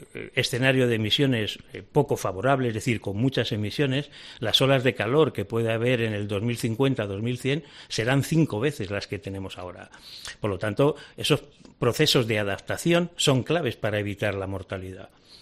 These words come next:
Ahora, en olas de calor, Mueren unas mil trescientas personas cada año en olas de calor.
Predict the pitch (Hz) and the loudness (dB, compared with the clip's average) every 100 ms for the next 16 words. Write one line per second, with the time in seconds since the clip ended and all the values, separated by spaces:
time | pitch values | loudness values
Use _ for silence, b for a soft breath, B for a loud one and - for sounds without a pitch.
0 | B B 113 143 147 123 127 - 175 107 | B B 2 4 4 4 2 6 6 6
1 | - - 113 104 101 101 147 - _ _ | 0 -10 -12 -8 -6 -2 -2 -4 _ _
2 | _ _ - 123 139 147 135 107 101 135 | _ _ -4 0 2 4 2 2 0 0
3 | 185 - 123 - 131 127 - 110 139 127 | 0 -2 -6 -2 -2 -2 -2 -4 -2 -2
4 | 120 - 104 101 101 95 - b b - | -4 -4 -4 -2 -4 -8 -14 b b -10
5 | 101 - 113 98 101 - 92 90 | -6 0 0 0 -6 -8 -12 -14